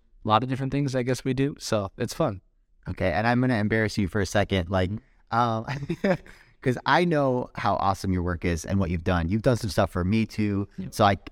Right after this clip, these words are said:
Speaker 2: can include some links to the, your work there.
Speaker 1: Yeah.
Speaker 2: Um, just brag for a little bit about some projects you've done or people you've worked with.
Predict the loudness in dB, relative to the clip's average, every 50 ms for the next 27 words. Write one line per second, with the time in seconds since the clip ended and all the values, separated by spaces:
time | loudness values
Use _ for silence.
0 | -16 -6 0 2 2 2 2 2 0 0 0 2 2 2 4 4 2 0 -2 -2
1 | -2 -2 -2 -2 _ _ _ -10 -4 -4 -2 -2 0 0 -2 -2 -2 -2 -2 0
2 | 0 0 -2 -4 -6 -8 -10 -10 -10 -12 -8 -2 0 0 0 0 0 -2 -4 -6
3 | -8 _ _ -20 _ _ _ _ 0 0 0 0 0 _ -2 0 2 2 2 2
4 | 0 -2 -4 -2 -2 -2 -2 -2 -4 -6 -8 -12 -18 -20 -20 _ _ _ _ -6
5 | -4 -2 2 2 4 4 4 2 0 -2 -6 -10 -12 -2 -2 0 0 0 0 0
6 | 0 2 0 -2 -4 -2 -2 -2 0 2 2 2 2 0 -2 -2 -4 -4 -2 -2
7 | -2 -2 -2 -2 -2 -4 -4 -4 -2 0 2 2 2 2